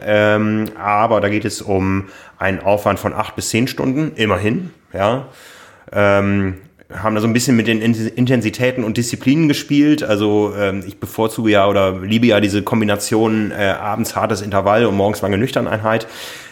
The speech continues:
Äh, das muss dann in solchen Konzepten mal auch disziplinübergreifend gehen, ja. Also nach einem harten Radintervall, ein I-E-Intervall, dreißig mal dreißig Sekunden zum Beispiel. Äh, darauf folgt dann am nächsten Morgen lockerer Nüchternlauf oder umgekehrt,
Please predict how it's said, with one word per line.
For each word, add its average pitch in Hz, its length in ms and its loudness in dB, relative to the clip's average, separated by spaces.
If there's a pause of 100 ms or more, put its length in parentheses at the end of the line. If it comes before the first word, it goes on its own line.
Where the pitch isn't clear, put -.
Äh, 107 180 -4
das 101 160 0
muss 120 140 2
dann 107 140 0
in 104 60 0
solchen 104 240 0
Konzepten 104 480 -2
mal 98 240 2
auch 98 180 0
disziplinübergreifend 92 960 -2
gehen, 101 300 -2
ja. 90 240 0
Also 87 220 -2
nach 90 180 -2
einem 92 140 -4
harten 98 200 -2
Radintervall, 95 800 0
ein 87 260 -2
I-E-Intervall, 92 800 0
dreißig 90 320 -4
mal 90 100 0
dreißig 90 320 -4
Sekunden 98 460 0
zum 92 140 -6
Beispiel. 90 480 -4 (480)
Äh, 92 200 0
darauf 90 220 0
folgt 101 200 -2
dann 90 100 2
am 92 80 0
nächsten 95 240 -2
Morgen 90 220 2
lockerer 90 340 0
Nüchternlauf 98 640 0
oder 101 180 -2
umgekehrt, 113 580 2